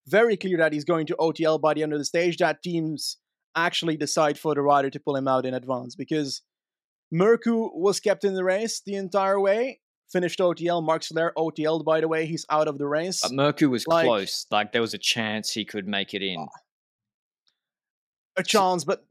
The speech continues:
Speaker 1: the
Speaker 2: No,
Speaker 1: chance
Speaker 2: but
Speaker 1: was
Speaker 2: Soler,
Speaker 1: very
Speaker 2: there
Speaker 1: slim.
Speaker 2: was no, like,
Speaker 1: Yeah.
Speaker 2: he was, when
Speaker 1: Yeah.
Speaker 2: he was done, like, the minute he
Speaker 1: Outrageous,
Speaker 2: dropped.
Speaker 1: yeah.
Speaker 2: Um, I
Speaker 1: Exactly.
Speaker 2: agree with what you're
Speaker 1: So,
Speaker 2: saying.
Speaker 1: yeah, they should pull them out, because at some point there's gonna be a day where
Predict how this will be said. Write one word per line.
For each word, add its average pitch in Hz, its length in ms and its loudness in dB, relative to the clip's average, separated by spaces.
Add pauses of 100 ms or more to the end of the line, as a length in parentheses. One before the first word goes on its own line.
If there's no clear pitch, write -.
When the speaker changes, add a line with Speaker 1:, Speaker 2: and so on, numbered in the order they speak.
Speaker 1:
the 175 100 -4
Speaker 2:
No, 165 40 -14
Speaker 1:
chance 214 220 6
Speaker 2:
but - 80 0
Speaker 1:
was 170 80 2
Speaker 2:
Soler, 143 180 6
Speaker 1:
very 165 140 6
Speaker 2:
there 135 100 4
Speaker 1:
slim. 113 160 2
Speaker 2:
was 104 160 -6
no, 117 220 0
like, 110 160 -2
Speaker 1:
Yeah. 147 120 2
Speaker 2:
he 135 100 2
was, 107 280 -6
when 131 160 0
Speaker 1:
Yeah. 139 120 2
Speaker 2:
he 135 180 0
was 110 180 -6
done, 95 420 -4
like, 87 240 -6 (100)
the 117 80 -8
minute 104 240 -2
he 151 40 6
Speaker 1:
Outrageous, 135 460 0
Speaker 2:
dropped. - 40 -10
Speaker 1:
yeah. 131 80 -4 (1080)
Speaker 2:
Um, 127 120 -6
I 170 40 -4
Speaker 1:
Exactly. 147 340 2
Speaker 2:
agree 123 180 -4
with - 160 -6
what 151 60 0
you're 143 80 6
Speaker 1:
So, 143 160 6
Speaker 2:
saying. 135 180 -4 (760)
Speaker 1:
yeah, 156 120 0
they 160 80 2
should 160 240 -8
pull 156 140 0
them 143 100 0
out, 143 180 4
because 151 200 0
at 196 140 4
some 220 280 2
point 247 300 0
there's 196 180 2
gonna 202 220 2
be 196 120 0
a 180 60 4
day 180 240 2
where 170 540 4